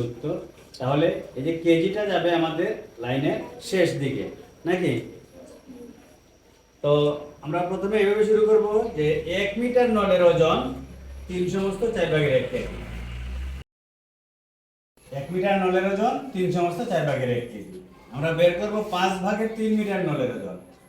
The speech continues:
অতএব পাঁচ ভাগের তিন মিটার নলের ওজন তিন সমস্ত চার ভাগের এক গুণ পাঁচ ভাগের তিন মিটার কেজি সমান।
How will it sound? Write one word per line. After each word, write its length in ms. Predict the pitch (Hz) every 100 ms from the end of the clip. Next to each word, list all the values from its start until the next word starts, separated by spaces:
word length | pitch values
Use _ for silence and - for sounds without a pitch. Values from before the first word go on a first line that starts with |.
| 110
অতএব 380 | - 147 175 196 - - - - - - - -
পাঁচ 200 | 139 139 131
ভাগের 280 | 139 151 165 147
তিন 220 | 143 143 139 127
মিটার 440 | 127 127 151 160 - 156 127
নলের 420 | 113 110 110 104 104
ওজন 400 | 104 123 139 180 240 - - - _ _ _ _ _
তিন 180 | 135 127 120
সমস্ত 440 | 127 127 123 - 151 165 -
চার 160 | 135 127 110
ভাগের 300 | 113 113 117 123
এক 80 | - - - 110
গুণ 260 | 127 143 214 214 - -
পাঁচ 200 | 117 110 98
ভাগের 360 | 107 110 139 170 - - _ -
তিন 220 | 143 135 120 113
মিটার 340 | 104 - 85 - - - - - - 123 120
কেজি 280 | 135 120 - - - _ _ _ _ _ _ _ _ _ _ _ _ _ _ _ _ _ _ _ _ _ _ _ _ _ _
সমান। 360 | - 160 165